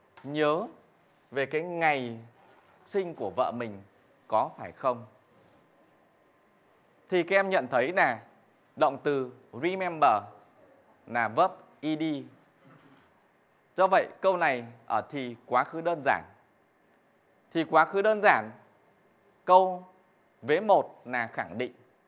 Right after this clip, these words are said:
thì vế hai sẽ là phủ định. Phủ định thì chúng ta sẽ có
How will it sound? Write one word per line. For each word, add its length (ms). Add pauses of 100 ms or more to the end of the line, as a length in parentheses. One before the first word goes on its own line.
(200)
thì 120
vế 220
hai 280
sẽ 200
là 320 (880)
phủ 200
định. 140 (2000)
Phủ 200
định 240
thì 100
chúng 180
ta 180
sẽ 440 (880)
có 300